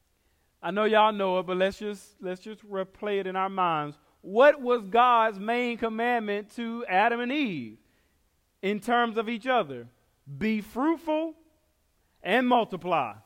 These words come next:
Now, if you're like me and my wife, we have probably perfected that commandment just about as well as anybody. But those are the two most famous words that they get.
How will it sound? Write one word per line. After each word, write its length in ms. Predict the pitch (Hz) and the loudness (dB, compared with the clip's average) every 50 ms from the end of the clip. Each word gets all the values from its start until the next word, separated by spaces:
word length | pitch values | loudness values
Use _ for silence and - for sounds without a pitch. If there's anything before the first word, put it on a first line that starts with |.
| _ _ _ _ _ _ _ _ _ _ _ _ - | _ _ _ _ _ _ _ _ _ _ _ _ -6
Now, 260 | 165 170 185 190 202 | 0 2 2 4 4
if 200 | 190 190 196 - | 2 0 0 -2
you're 140 | 185 208 220 | -2 -2 2
like 440 | 220 226 220 220 226 240 - - 185 | 4 6 6 6 4 2 -2 -10 -10
me 340 | 185 180 190 202 214 220 | -8 -6 -6 -6 -4 -4
and 240 | 220 226 226 220 214 | -6 -6 -6 -10 -8
my 160 | 202 202 226 | -6 -4 -4
wife, 420 | 226 208 202 202 214 233 226 - - | -4 -2 -2 -2 -2 -2 -4 -8 -12
we 280 | 170 165 175 214 247 | -14 -10 -8 -4 0
have 200 | 220 190 180 170 170 - _ _ _ | 0 0 0 0 -6 -20 _ _ _
probably 380 | - 202 196 214 220 214 208 | -2 2 2 2 2 2 -4
perfected 560 | 190 - 196 190 - - 214 220 214 - 208 190 | -4 -4 -6 -6 -4 -2 -2 -2 -2 -6 -4 0
that 160 | 202 220 208 | 0 0 0
commandment 520 | 226 214 208 202 202 214 226 226 226 185 | -2 -6 -4 -2 0 0 -2 -2 -6 -6
just 180 | 190 214 226 - | -6 -8 -6 -8
about 340 | 220 190 196 214 220 226 226 | -10 -4 0 0 0 0 -2
as 80 | 220 | -4
well 280 | 208 220 233 247 247 254 | -4 -2 0 0 2 0
as 120 | 262 262 | 0 0
anybody. 580 | 294 294 254 220 185 185 165 135 120 113 107 - _ _ _ _ _ _ _ _ _ _ _ _ _ _ _ _ _ _ - | -2 -2 -2 0 2 2 2 2 2 -2 -10 -18 _ _ _ _ _ _ _ _ _ _ _ _ _ _ _ _ _ _ 6
But 100 | 220 262 | 6 10
those 300 | 285 302 320 339 330 269 | 12 12 12 12 10 6
are 100 | 277 254 | 4 4
the 140 | 240 226 208 | 4 4 0
two 320 | - - 320 339 339 330 | 0 -2 0 2 2 2
most 360 | 285 262 269 262 262 247 - | 2 2 2 2 2 0 -2
famous 400 | - 277 269 277 285 254 254 254 | -2 0 0 0 0 -2 -4 -4
words 500 | 220 240 254 269 269 262 247 233 226 190 | -4 2 4 6 8 8 8 6 4 2
that 100 | 214 220 | 0 0
they 200 | 208 240 240 240 | 4 4 4 4
get. 420 | 226 202 254 302 247 165 123 - | 4 0 0 2 2 2 0 -2